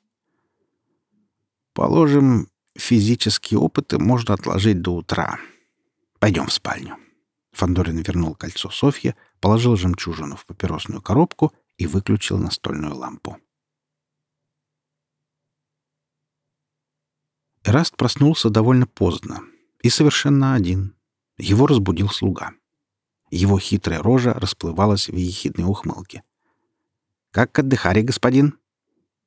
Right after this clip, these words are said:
"Ох, Маса, не спрашивай. А судя по твоей довольной физиономии, ты тоже? Уже, наверное, совратил какую-нибудь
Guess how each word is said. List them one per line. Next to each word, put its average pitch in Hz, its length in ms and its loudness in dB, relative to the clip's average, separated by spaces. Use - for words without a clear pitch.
"Ох, 127 400 4
Маса, 101 640 4
не 85 80 -4
спрашивай. - 800 -6
А - 80 -6
судя 113 300 2
по 113 100 0
твоей 110 240 4
довольной 113 400 4
физиономии, 107 680 4
ты 101 140 -2
тоже? 131 460 2
Уже, 120 220 4
наверное, 135 360 4
совратил 107 540 2
какую-нибудь 120 580 4